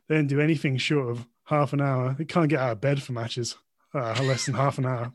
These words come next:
It's not happening. Um, Balian Aki and Mei Saruga, they were going up against Tropical Wild, which is Saki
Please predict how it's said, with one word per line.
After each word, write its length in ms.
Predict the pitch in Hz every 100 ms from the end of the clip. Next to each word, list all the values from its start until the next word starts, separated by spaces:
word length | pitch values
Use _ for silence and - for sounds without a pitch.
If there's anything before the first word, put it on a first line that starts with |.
| 170
It's 200 | - -
not 140 | 135
happening. 380 | 143 - 107 107 - - - _ _
Um, 460 | 127 131 135 131 127 - - - - _ _ _ - 139 _ -
Balian 420 | 156 151 143 139
Aki 440 | 131 - 147 226 -
and 260 | 131 165
Mei 180 | 185 127
Saruga, 540 | 131 139 175 190 196 - - 151 _
they 460 | - 143 185 185 202 262
were 120 | 139
going 240 | 165 151
up 120 | 156
against 300 | 143 139 127 -
Tropical 320 | 208 - 131
Wild, 360 | 180 190 190
which 160 | 156 131
is 120 | 131
Saki 680 | - 202 185 - 190 190 190